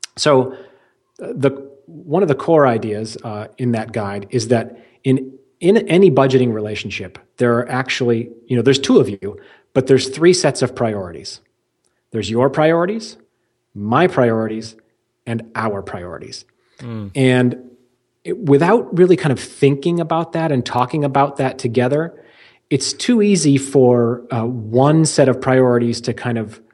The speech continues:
Speaker 1: um, to make a mistake about, about assuming we're talking about one set of priorities when we're actually talking about another, or for one partner in the relationship to kind of always be deferring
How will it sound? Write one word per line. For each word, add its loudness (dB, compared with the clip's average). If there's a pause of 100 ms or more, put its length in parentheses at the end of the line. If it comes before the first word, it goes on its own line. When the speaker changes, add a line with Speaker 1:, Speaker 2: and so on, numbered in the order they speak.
(300)
Speaker 1:
um, -6 (100)
to 0
make 6
a 4
mistake 4
about, -4 (680)
about -2
assuming 4
we're 0
talking 0
about -4
one 0
set -2
of -10
priorities -4
when -6
we're -8
actually -4
talking -6
about -6
another, -8 (500)
or 2
for 4
one 4
partner -2
in -2
the -4
relationship -8
to -8
kind -6
of -10 (520)
always 6
be 2
deferring -2